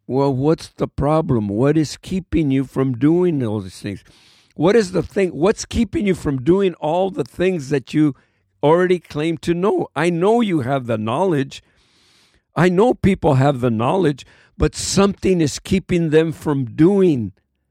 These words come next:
from accomplishing whatever it is they want to accomplish. Something is going on there. That's what we're,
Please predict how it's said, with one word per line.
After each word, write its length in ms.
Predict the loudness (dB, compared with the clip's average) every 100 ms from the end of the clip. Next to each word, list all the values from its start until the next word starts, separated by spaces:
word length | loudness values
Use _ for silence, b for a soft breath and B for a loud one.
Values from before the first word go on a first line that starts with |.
| _ _ _ _
from 220 | -2 0
accomplishing 920 | 0 -2 -2 -2 -2 -2 -2 -2 -2 0
whatever 420 | 2 2 2 0
it 80 | 0
is 200 | -2 0
they 140 | 0
want 300 | 0 -4 -6
to 140 | -4
accomplish. 460 | -4 -6 -8 -6 -8 b b
Something 640 | -14 -2 0 0 2 2
is 160 | 2 -2
going 400 | -2 0 0 0
on 300 | 0 0 0
there. 320 | -2 -2 -6 -10 b b b
That's 360 | -2 -2 -2
what 200 | -4 -4
we're, 340 | 0 0 0